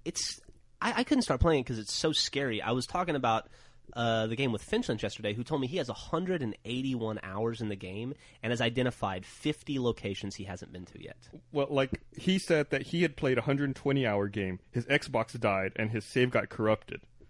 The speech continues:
Speaker 2: So he started a fresh game, and he's, like, over sixty hours into that one. And speaking of which, I just got that Explorer perk last night that he was talking about. And if you
Speaker 1: Oh,
Speaker 2: get this
Speaker 1: yeah.
Speaker 2: Explorer perk, you can get it at level twenty. It unlocks all the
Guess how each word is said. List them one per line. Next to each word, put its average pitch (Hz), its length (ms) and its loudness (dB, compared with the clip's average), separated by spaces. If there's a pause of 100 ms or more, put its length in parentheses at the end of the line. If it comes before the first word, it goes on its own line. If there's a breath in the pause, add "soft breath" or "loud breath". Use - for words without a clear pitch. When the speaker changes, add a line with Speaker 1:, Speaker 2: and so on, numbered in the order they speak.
(120)
Speaker 2:
So - 120 2
he 127 60 6
started 135 320 4
a 120 60 0
fresh - 500 2
game, 104 380 2 (180)
and 123 100 4
he's, 127 140 2
like, 113 180 -2
over 127 160 2
sixty 127 380 0
hours 113 220 2
into 107 140 0
that 110 260 2
one. 90 180 -8 (180 loud breath)
And 139 80 -2
speaking 160 220 6
of 127 40 4
which, 120 140 2
I 123 120 6
just 131 160 -2
got 123 160 4
that 110 100 0
Explorer 117 460 2
perk 98 260 -6
last 95 240 -6
night 98 160 -4
that 101 80 -4
he 107 80 -4
was 107 140 -6
talking 101 320 -2
about. 90 160 -6
And 113 80 -2
if 113 80 -2
you 123 40 0
Speaker 1:
Oh, 123 40 4
Speaker 2:
get 151 80 4
this 135 100 0
Speaker 1:
yeah. 113 40 -2
Speaker 2:
Explorer 131 360 2
perk, 104 260 -6
you 120 60 -4
can 117 60 0
get 113 100 4
it 110 60 4
at 95 80 -4
level 104 180 -2
twenty. 110 420 -2 (680 soft breath)
It 147 260 4
unlocks 123 600 4 (240)
all 123 260 6
the 117 300 2